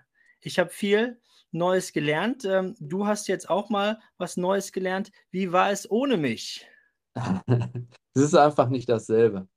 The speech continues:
Speaker 2: Ich sag dir,
Speaker 1: Ja.
Speaker 2: es ist nicht dasselbe. Aber, äh, ja, wundervolle Einstellung, oder? Also ich bin
Speaker 1: Ja.
Speaker 2: inspiriert. Ich weiß nicht, wie es dir geht. Ich würde am liebsten Flugticket nach Papua-Neuguinea buchen und, äh,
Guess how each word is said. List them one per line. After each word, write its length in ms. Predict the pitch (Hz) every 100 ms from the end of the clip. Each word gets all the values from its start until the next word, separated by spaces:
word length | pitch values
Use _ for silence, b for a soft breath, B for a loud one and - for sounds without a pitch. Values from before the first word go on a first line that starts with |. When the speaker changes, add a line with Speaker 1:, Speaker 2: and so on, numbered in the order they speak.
| _
Speaker 2:
Ich 60 | _
sag 200 | 113 107
dir, 40 | 101
Speaker 1:
Ja. 80 | 95
Speaker 2:
es 140 | 98
ist 160 | - -
nicht 180 | 101 -
dasselbe. 680 | 95 - 110 120 120 123 - _ _ _ _ _ _ _ -
Aber, 920 | 110 123 120 113 - 107 107 107 107 _ -
äh, 40 |
ja, 240 | 113 120 117
wundervolle 480 | 135 135 - 127 95
Einstellung, 640 | 110 104 - 98 98 95
oder? 320 | 104 139 180 _ _ _ _ _ _
Also 180 | 107 110
ich 100 | 110 143
bin 20 |
Speaker 1:
Ja. 100 | 135
Speaker 2:
inspiriert. 500 | 117 - 113 120 127
Ich 60 |
weiß 160 | 113 110
nicht, 80 | 107
wie 40 |
es 80 | 98
dir 160 | 113 110
geht. 200 | 107 -
Ich 60 |
würde 140 | 110 104
am 80 |
liebsten 400 | 101 - 110 98 - _ _ _
Flugticket 540 | - 123 123 127 123
nach 180 | 113 -
Papua-Neuguinea 880 | 123 120 113 107 107 104 107 110 101
buchen 380 | 101 104 98 101
und, 300 | 101 92 101
äh, 240 | 98